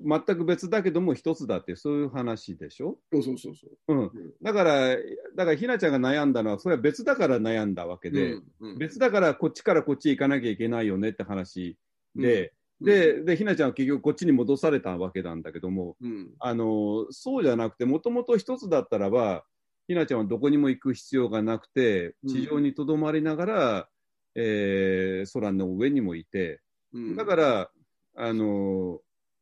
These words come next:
Speaker 1: そういう話で、で、で、こ-、これはね、あの、これはね、あの、えっと、真言宗のお坊さんたちもいるから、あの、言いたいんだけども、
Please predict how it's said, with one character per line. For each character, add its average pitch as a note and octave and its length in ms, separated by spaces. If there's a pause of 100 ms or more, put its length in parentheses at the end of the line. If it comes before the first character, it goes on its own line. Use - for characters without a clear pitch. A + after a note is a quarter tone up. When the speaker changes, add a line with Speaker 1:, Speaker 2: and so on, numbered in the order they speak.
(1040)
Speaker 1:
そ - 160
う G3 40
い F#3 40
う - 20
話 C#3+ 320
で、 F#2+ 160
で、 B2+ 220
で、 G3 400
こ-、 F#3 220 (100)
こ F#3+ 100
れ A3+ 80
は A#3+ 160
ね、 F#3+ 260 (380)
あ C3+ 200
の、 B2+ 260
こ F#3+ 100
れ G3+ 80
は G3+ 140
ね、 D3+ 240
あ A#2+ 160
の、 G#2 480 (460)
え A2 140
っ G2 40
と、 A2 100
真 C3 200
言 C3+ 100
宗 B2 100
の G#2 100
お - 20
坊 G2+ 100
さ G#2+ 120
ん G2+ 60
た G2 100
ち G2 120
も F#2 100
い F#2 60
る G#2 100
か F#2+ 140
ら、 F2+ 480
あ F#2 140
の、 F2+ 480
言 A2 160
い G2 80
た G2+ 140
い F#2 60
ん F2+ 60
だ E2+ 100
け - 80
ど E2+ 140
も、 F2+ 320